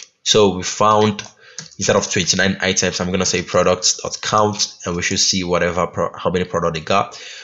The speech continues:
which is two, and we need to show up all the products over here. So we need to run a for loop on all these dummy products. Now let's go ahead and start doing that. So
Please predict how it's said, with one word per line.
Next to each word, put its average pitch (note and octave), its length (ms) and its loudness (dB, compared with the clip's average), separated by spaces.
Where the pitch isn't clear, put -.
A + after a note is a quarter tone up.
which E2+ 140 -4
is - 240 2
two, C#3 540 6
and F#2 160 0
we G2+ 80 4
need A2 120 4
to G2 220 -2
show F#2+ 280 4
up F2+ 180 0
all F#2 160 2
the E2+ 80 -4
products E2+ 400 -2
over E2 160 -6
here. E2 240 -12
So - 140 -4
we F#2 80 0
need G2+ 100 2
to G2+ 80 -2
run F2+ 160 2
a E2 40 -4
for - 200 -4
loop E2+ 260 -8
on F2 60 0
all F2 100 0
these E2+ 160 -6
dummy E2 240 -6
products. F2 640 -6
Now G#2 200 4
let's A2+ 180 4
go G#2+ 80 4
ahead F2+ 140 2
and F2+ 80 -10
start - 260 -6
doing E2 220 -8
that. F#2+ 240 -2
So F#2 600 -2